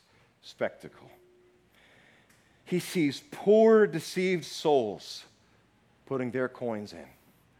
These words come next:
trying to buy a blessing. Trying to buy a blessing. And of course, he sees the rich putting their gifts in, right?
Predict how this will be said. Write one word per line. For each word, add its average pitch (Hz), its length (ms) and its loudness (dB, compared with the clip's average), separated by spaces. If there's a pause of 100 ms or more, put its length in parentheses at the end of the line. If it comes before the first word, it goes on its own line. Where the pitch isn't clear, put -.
(520)
trying 127 520 -4
to 120 120 -16
buy 117 300 -4
a 107 60 -6
blessing. 95 460 -14 (1900)
Trying 135 400 0
to 127 100 -12
buy 95 440 -6 (1120)
a 87 40 -20
blessing. 92 440 -10 (2000)
And - 40 2
of 214 80 2
course, 294 200 8
he 262 140 0
sees 262 300 2
the 240 100 6
rich 240 400 12
putting 226 300 8
their 208 180 8
gifts 170 300 2
in, 147 180 2
right? 160 200 4